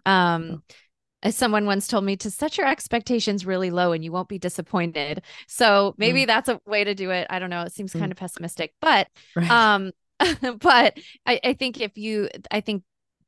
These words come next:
Speaker 1: what I mean by that is if, if you already know, like, it's gonna change vastly, like, your life is gonna change vastly, then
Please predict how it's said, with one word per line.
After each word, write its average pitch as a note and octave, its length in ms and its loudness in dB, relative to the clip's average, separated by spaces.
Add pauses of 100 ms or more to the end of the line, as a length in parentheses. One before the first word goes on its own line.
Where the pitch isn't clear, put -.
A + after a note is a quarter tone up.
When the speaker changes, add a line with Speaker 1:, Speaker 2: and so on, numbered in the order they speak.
(100)
Speaker 1:
what F#3 300 -2
I F3 100 2
mean E3+ 220 -4
by E3 160 -2
that D#3 240 -2
is E3 440 -6
if, F3+ 160 -6 (180)
if E3+ 140 -10
you G3 120 0
already A3 300 4
know, E3 460 -4
like, D#3+ 400 -6 (840)
it's - 220 -8
gonna F#3 220 -2
change E3+ 380 -6
vastly, C#3+ 580 -6
like, F3+ 200 -4
your E3+ 240 -8
life E3 240 -4
is E3+ 100 -10
gonna E3+ 200 -8
change E3 360 -8
vastly, D#3 540 -6 (300)
then F3+ 500 0